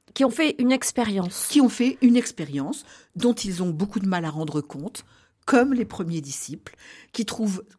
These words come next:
Speaker 2: très mal les mots pour le dire, comme les premiers, mais qui finalement, parfois d'ailleurs, mettent, euh, utilisent les mots des premiers en disant, «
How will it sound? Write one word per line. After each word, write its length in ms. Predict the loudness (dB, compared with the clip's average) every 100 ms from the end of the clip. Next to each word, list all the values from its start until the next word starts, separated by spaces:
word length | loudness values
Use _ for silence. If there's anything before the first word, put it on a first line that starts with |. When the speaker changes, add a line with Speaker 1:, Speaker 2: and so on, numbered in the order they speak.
| -12
Speaker 2:
très 280 | -6 2 4
mal 320 | 4 4 2
les 80 | 2
mots 160 | 4 2
pour 240 | 0 0
le 100 | 0
dire, 440 | 2 -2 -2 -4 -12 _ _ _ _ _
comme 260 | 4 6 6
les 120 | 2
premiers, 500 | 0 -2 -2 -4 -6 _ _ _ _ 0
mais 120 | 0
qui 180 | 0 -2
finalement, 540 | 0 2 2 0 -2
parfois 420 | -4 -6 -4 -4
d'ailleurs, 260 | -2 -2 -2
mettent, 300 | -4 -6 -8
euh, 100 | -10 -12 -10
utilisent 420 | -10 -6 -4 -2
les 100 | -2
mots 180 | 0 2
des 100 | 0
premiers 440 | -4 -8 -2 -2 0
en 80 |
disant, « 300 | -4 -4 -6